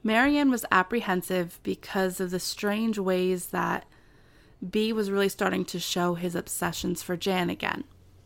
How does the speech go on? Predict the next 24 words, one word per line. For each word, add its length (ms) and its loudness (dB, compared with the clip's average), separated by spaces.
It 80 8
was 140 2
only 240 2
intensifying 960 0
with 240 -2
all 160 2
of 80 -2
these 400 -4
therapy 460 0
treatments 480 -6
he 80 -6
said 240 -6
he 120 -8
was 160 -6
going 360 -4
through. 320 -8
But 120 0
Jan 300 2
was 140 0
begging 340 2
her 120 -2
mother 300 2
to 80 -2
go. 340 -8